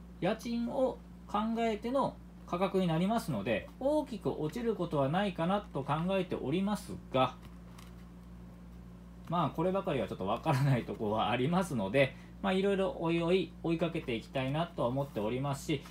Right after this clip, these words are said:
私が実際所有している銘柄ではございますので、まあ、その点もいろいろとお話ができればなと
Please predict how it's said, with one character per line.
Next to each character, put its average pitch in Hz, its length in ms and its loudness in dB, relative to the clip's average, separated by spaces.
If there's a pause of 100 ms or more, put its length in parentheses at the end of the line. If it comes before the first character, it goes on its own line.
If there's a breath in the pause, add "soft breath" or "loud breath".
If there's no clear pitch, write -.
(140 loud breath)
私 226 320 0
が 220 140 2
実 180 300 -2
際 226 160 2
所 240 200 -4
有 269 220 0
し - 60 -8
て 269 180 0
い 277 40 0
る 269 100 2
銘 233 220 2
柄 233 180 0
で 233 100 0
は 220 80 2
ご 139 160 0
ざ 160 100 2
い 165 80 2
ま 196 120 2
す 196 100 -6
の 104 140 0
で、 117 240 2 (480 loud breath)
ま 175 80 2
あ、 - 20 0
そ 185 100 -2
の 196 120 0
点 190 200 2
も 170 240 4 (160)
い 143 60 -2
ろ 151 120 4
い 151 40 2
ろ 143 100 0
と 139 240 2 (1300)
お 139 80 0
話 151 280 2
が 143 80 4
で 139 100 4
き 143 120 0
れ 123 120 4
ば 104 100 2
な 98 180 0 (180)
と - 200 -8